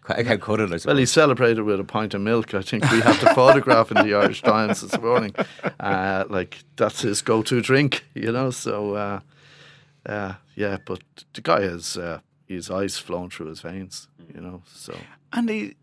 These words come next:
Speaker 3: and it's a, but it is almost extraordinary. Like, this guy, so he's not, he's not in an American college or anything like that. He's just, he's just a, a,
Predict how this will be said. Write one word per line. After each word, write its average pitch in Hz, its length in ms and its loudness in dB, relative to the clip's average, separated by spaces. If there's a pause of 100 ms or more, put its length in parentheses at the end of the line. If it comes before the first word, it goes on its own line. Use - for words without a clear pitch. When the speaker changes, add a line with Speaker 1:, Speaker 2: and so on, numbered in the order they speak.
(380)
Speaker 3:
and 233 140 -2
it's 247 140 -4
a, 247 200 -6
but 226 200 2
it 226 120 0
is 220 160 0
almost 214 380 -2
extraordinary. 190 500 -2
Like, 123 180 0 (160)
this 196 160 0
guy, - 200 2
so 190 180 2
he's 180 140 4
not, 214 220 4 (320)
he's 139 200 -4
not 175 280 -2
in 160 140 -2
an 143 120 0
American 135 420 2
college 160 420 0
or 165 80 -2
anything 160 320 -6
like 143 200 -4
that. 147 220 -2
He's 147 180 -2
just, 151 320 -4
he's 143 220 -6
just 143 260 -6
a, 127 260 0
a, 123 60 -8